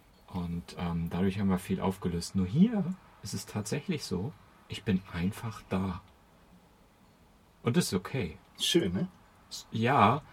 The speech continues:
Speaker 1: weil, ähm, es gibt diesen einen Teil jetzt in mir, der sagt, "Ja, dann probier doch jetzt hier beim Dean mal was aus."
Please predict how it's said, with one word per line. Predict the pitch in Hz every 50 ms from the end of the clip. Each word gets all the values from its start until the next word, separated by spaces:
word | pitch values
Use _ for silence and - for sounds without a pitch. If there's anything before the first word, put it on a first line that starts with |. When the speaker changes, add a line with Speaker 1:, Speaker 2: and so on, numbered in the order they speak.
| - - - - - -
Speaker 1:
weil, | - 104 113 107 110 110 110 110 110 110 - - - - - - - - - - - - - - -
ähm, | 110 107 104 104 104 104 104 104 107 101 101 104 110 107 - - - - - - - - -
es | 110 - -
gibt | - 107 - -
diesen | 107 98 107 95
einen | 87 95 101 110 135
Teil | - - 156 151 143
jetzt | 143 151 147 - -
in | 143 143
mir, | 143 139 135
der | 127 120 113
sagt, | 117 120 120 120 - - - - - - -
"Ja, | - 113
dann | 117 117 110
probier | - - 110 113 135 160
doch | 160 147
jetzt | 131 123 - -
hier | - - 117 113
beim | 113 107 104 98
Dean | 160 190 185
mal | 127 113 104 95 87
was | 85 90 - -
aus." | - 92 104 - 190 - -